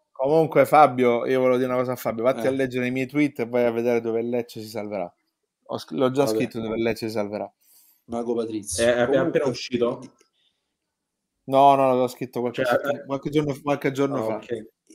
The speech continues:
Speaker 2: Allora,
Speaker 3: Ok.
Speaker 2: la, la regola, la regola che Lecce ha giocato bene nell'andata con la squadra, l'ha messa sotto,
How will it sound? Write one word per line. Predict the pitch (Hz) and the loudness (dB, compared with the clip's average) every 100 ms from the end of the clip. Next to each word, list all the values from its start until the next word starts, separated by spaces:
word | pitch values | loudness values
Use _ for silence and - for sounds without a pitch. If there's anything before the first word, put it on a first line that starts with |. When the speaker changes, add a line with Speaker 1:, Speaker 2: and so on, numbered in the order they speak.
| _ - | _ -6
Speaker 2:
Allora, | 127 160 147 127 120 | -2 0 0 -2 -6
Speaker 3:
Ok. | 104 123 | -8 -4
Speaker 2:
la, | 131 - | -4 -4
la | 131 131 | -6 -4
regola, | 165 196 156 151 131 127 - 113 | -4 -4 -4 -4 -4 -8 -12 _
la | 123 | -10
regola | 123 170 156 135 120 110 | -8 -8 -6 -6 -6 -10
che | - 120 110 - - 117 | -12 -10 -10 -12 -16 -10
Lecce | 139 143 - 113 | -10 -8 -8 -8
ha | |
giocato | 110 113 127 110 | -6 -6 -6 -6
bene | 123 123 117 110 | -6 -6 -8 -12
nell'andata | 110 107 - 120 123 110 | -14 -16 -12 -6 -6 -6
con | 101 | -10
la | 104 | -10
squadra, | 104 - 117 113 104 | -12 -4 -2 -2 -4
l'ha | 101 104 | -10 -12
messa | 110 - | -10 -8
sotto, | 107 104 - - 101 95 | -8 -8 -10 -10 -10 -10